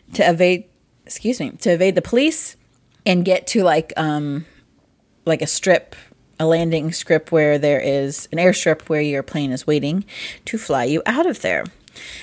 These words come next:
Um, if you're one of the cops, you're laying tiles to try and catch Falcone, put him into a dead end. You're trying to avoid getting yourself into dead ends,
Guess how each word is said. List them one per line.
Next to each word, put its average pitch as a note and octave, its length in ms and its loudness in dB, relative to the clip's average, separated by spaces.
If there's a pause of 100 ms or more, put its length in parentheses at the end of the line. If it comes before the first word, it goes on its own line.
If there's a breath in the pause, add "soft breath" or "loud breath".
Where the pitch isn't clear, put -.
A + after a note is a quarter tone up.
(140 loud breath)
Um, E3+ 320 2
if F3+ 180 -6
you're G3 60 0
one E3 120 0
of D#3+ 60 -4
the - 60 -12
cops, B3+ 420 -2
you're G3+ 100 0
laying E3+ 200 0
tiles E3+ 480 2
to F3 80 -8
try D#3+ 480 2
and D#3 280 -2 (540 loud breath)
catch - 460 -2
Falcone, G3+ 600 0
put F#3 180 -2
him E3+ 100 2
into E3 240 -4
a D#3+ 60 2
dead D#3 320 0
end. G3+ 340 2
You're E3 200 -2
trying E3+ 240 -2
to E3 140 -2
avoid F#3 380 0
getting G3+ 200 0
yourself C#4+ 360 0
into A3+ 220 2
dead D#3+ 240 2
ends, E3+ 500 -2